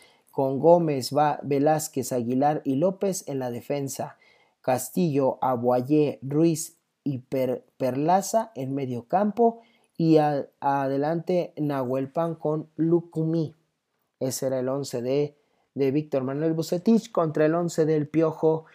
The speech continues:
Herrera. Vendría con con Ochoa, Aguilar, Aguilera, Valdés, Fuentes,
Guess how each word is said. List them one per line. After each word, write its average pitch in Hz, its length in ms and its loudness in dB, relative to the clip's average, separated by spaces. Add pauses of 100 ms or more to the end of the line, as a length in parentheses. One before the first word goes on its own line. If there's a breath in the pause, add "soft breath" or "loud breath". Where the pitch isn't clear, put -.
(220 soft breath)
Herrera. 120 500 -2 (420 soft breath)
Vendría 143 680 4
con 147 440 2 (600)
con 151 480 -2 (160)
Ochoa, 170 720 0
Aguilar, 127 540 0
Aguilera, 135 520 0
Valdés, 127 540 -4
Fuentes, 180 800 0